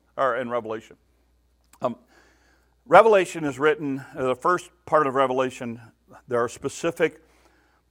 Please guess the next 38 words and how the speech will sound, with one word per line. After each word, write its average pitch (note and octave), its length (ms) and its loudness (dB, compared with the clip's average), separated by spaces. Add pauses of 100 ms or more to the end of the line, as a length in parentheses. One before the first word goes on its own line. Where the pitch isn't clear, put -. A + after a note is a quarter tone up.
(320)
churches C3+ 560 -2
that A#2+ 140 -4
are A#2 60 0
addressed. G#2+ 380 -4
There A2+ 100 -10
are G#2+ 40 -14
seven A#2+ 440 0
of F2 160 -14
them. - 100 -20 (840)
Um, A2+ 380 -6 (160)
in C3+ 220 -8
this F3+ 200 -2
particular C#3+ 540 -6
one, B2+ 420 -4 (120)
Revelation C3+ 520 -2
chapter B2+ 360 -4
two, D3 440 -2 (200)
he's - 220 -14
addressing C3+ 460 0
the C3 100 -6
church - 280 -12
at C3+ 160 -10
Ephesus. B2+ 460 -2 (300)
The A#2+ 80 -12
book C#3 260 -2
of D#3+ 140 -10
Ephesians G3+ 760 -10 (120)
was B2+ 180 -10
written C#3 200 -4
to C#3+ 80 -4
the C#3+ 100 -6
church C#3 260 -14
at D#3 80 -2
Ephesus. - 520 -2 (560)
So E3 140 -8
listen G#3+ 480 0
to A#3 80 0
what D#3+ 600 2